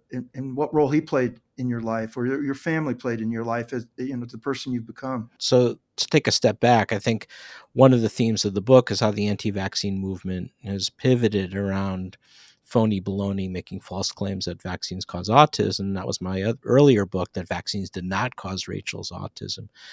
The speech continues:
Speaker 2: And Rachel, by the way, was diagnosed at the Yale Child Study Center when I was on the faculty, um, here, and, and, you know, to debunk all that, but it pivoted and it took on a political dimension,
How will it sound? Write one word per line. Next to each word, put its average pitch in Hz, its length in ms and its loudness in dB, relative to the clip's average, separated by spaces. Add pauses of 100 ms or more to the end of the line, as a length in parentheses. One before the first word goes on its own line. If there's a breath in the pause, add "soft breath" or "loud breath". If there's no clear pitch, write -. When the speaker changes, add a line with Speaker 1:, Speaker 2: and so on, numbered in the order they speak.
(140 loud breath)
Speaker 2:
And 95 100 -6
Rachel, 107 280 0
by 92 160 -6
the 92 80 -4
way, 92 80 -2
was 92 140 -6
diagnosed 95 500 -6
at - 80 -20
the - 80 -8
Yale 90 160 -6
Child - 260 -8
Study 131 300 0
Center 92 280 -4
when 90 140 -6
I 95 60 -8
was 98 180 -10
on - 120 -10
the - 60 -14
faculty, 113 600 -10 (680 loud breath)
um, 101 380 -4
here, 101 420 0
and, 98 280 0
and, 95 400 -4
you 107 140 -4
know, 95 260 -2
to - 100 -8
debunk 104 520 0
all 92 160 -2
that, 113 360 4
but 90 140 -4
it 95 200 -4
pivoted 110 600 6 (760 soft breath)
and 110 300 2
it 104 100 -2
took - 200 2
on 107 140 2
a 92 60 -2
political 117 600 2
dimension, 92 840 -4